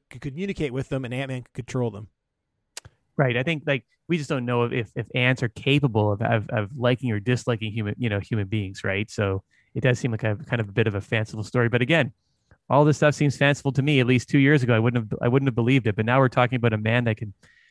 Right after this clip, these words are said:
Speaker 2: shrink down to the size of an ant and talk to an ant and convince ants to do what they want. Um, and it just seems all totally bizarre. But
Speaker 1: But at least it's thematic. It all comes together.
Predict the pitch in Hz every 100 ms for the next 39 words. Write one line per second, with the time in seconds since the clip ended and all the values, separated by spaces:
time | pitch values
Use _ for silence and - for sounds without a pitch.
0 | _ - 156 147 - 131 127 110 - 127
1 | 113 113 113 117 _ _ _ - 165 -
2 | 139 139 135 120 117 120 _ - 117 127
3 | 131 131 131 - 127 120 117 110 123 110
4 | 104 - _ _ _ - 117 110 110 110
5 | 107 110 _ _ _ - 123 117 - -
6 | - 120 135 120 123 110 110 104 104 -
7 | _ _ - - 156 143 131 120 110 90
8 | - _ _ 127 131 170 233 - 190 -
9 | 196 156 143 117 135 143 160 160 151 -
10 | 127 127 120 120